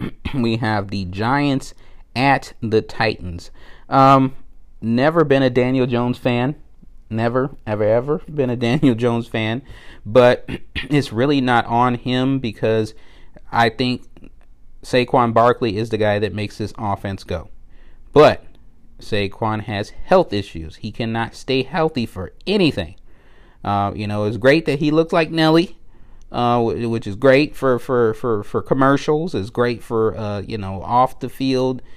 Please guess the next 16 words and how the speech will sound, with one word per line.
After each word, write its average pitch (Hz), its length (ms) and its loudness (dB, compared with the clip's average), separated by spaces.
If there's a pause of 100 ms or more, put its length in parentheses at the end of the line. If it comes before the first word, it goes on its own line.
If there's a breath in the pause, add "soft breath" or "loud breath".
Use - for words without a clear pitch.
(200 soft breath)
uh, 117 400 0
media 120 400 -2
contracts 151 760 0
and 139 160 -2
whatnot. 135 460 0 (480 soft breath)
Um, 117 580 0 (340)
maybe 123 440 -2
he'll 120 140 0
be 117 160 -2
in 120 100 -2
the 120 80 -2
music 123 300 -2
video 123 300 2
eventually. 127 640 -2 (420 soft breath)
Uh, 117 180 2
but 147 540 6